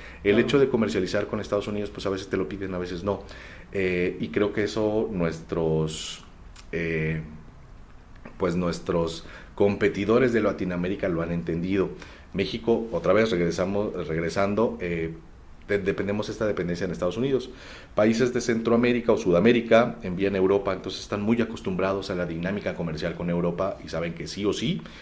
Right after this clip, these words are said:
Speaker 1: hay que certificar, que sí o sí Global Gap es una, es como un seguro que les permite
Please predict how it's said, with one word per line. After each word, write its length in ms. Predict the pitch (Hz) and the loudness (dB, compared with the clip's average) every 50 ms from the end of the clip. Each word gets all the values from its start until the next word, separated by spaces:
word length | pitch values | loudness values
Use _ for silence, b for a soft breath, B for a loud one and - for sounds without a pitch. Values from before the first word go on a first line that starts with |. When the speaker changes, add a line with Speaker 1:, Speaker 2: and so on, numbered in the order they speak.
| B B - | B B -2
Speaker 1:
hay 160 | - 98 92 | -2 -2 0
que 100 | - - | 0 -2
certificar, 720 | - - 95 - - 98 92 95 87 - 98 92 92 87 B B B B B - | -2 -2 -2 -2 -4 -4 -6 -6 -4 -2 -2 -2 -2 -4 B B B B B -6
que 140 | - 92 | -4 -4
sí 220 | 87 - 110 120 135 | -2 0 2 4 4
o 60 | 135 | 4
sí 240 | 131 - 143 147 143 | 4 2 0 0 2
Global 340 | 131 117 117 113 113 107 101 | 4 4 6 6 6 4 2
Gap 240 | 98 113 123 123 123 | 2 2 2 2 0
es 180 | 110 - - | -2 -4 -6
una, 440 | 110 104 104 104 104 101 101 101 98 B B B B B B B | -6 -6 -4 -2 -2 -2 -2 -2 -4 B B B B B B B
es 220 | - 90 87 - - | -8 -8 -8 -6 -4
como 240 | - 131 127 117 104 | -2 0 2 2 2
un 140 | 104 104 - | 0 0 -2
seguro 580 | - - 117 107 113 139 135 120 107 87 - - - - | -2 -2 0 2 2 4 4 2 2 0 -4 -12 -8 -4
que 80 | - 90 | -2 0
les 180 | 87 85 87 | 0 0 0
permite 800 | - - 90 87 90 90 92 87 - 101 98 101 101 101 101 | 0 0 0 0 0 -2 -4 -2 0 2 4 4 4 2 0